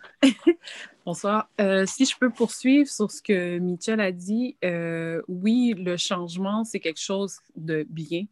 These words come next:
Puis on est constamment en con-, tu sais, on dit en évolution, mais on est constamment aussi l'être humain en étape de changement. Parce que comme le frère a dit, là où il y a la vie, il y a le changement, mais, euh, Dieu aussi sait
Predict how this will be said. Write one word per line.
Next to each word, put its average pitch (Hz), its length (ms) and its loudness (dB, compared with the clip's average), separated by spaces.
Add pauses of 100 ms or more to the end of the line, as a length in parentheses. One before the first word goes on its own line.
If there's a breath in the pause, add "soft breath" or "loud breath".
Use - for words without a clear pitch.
(460 loud breath)
Puis - 120 4
on 190 160 6
est 208 240 4 (260)
constamment 285 960 6
en 170 500 0
con-, 208 180 0
tu - 380 -18
sais, 262 120 6
on 202 120 4
dit 185 300 0
en 180 120 2
évolution, 175 560 -2
mais 208 80 4
on 180 120 -2
est 185 120 0
constamment 220 540 0
aussi 220 240 -2
l'être 175 300 0
humain 190 300 0 (120)
en 175 180 0
étape 190 460 -4
de 165 160 -4
changement. 170 560 -10 (360 loud breath)
Parce 165 140 -4
que 190 60 -6
comme 233 180 4
le 214 80 4
frère 226 260 0
a 190 120 4
dit, 190 260 2
là 196 160 4
où 185 40 0 (120)
il 220 40 0
y 202 40 6
a 190 40 2
la 170 140 0
vie, 180 200 -2
il 196 140 0
y - 20 2
a 170 80 0
le 170 100 -2
changement, 175 640 -4 (140)
mais, 180 260 0 (460 loud breath)
euh, 175 220 2
Dieu 202 260 6
aussi 269 340 6
sait 269 400 0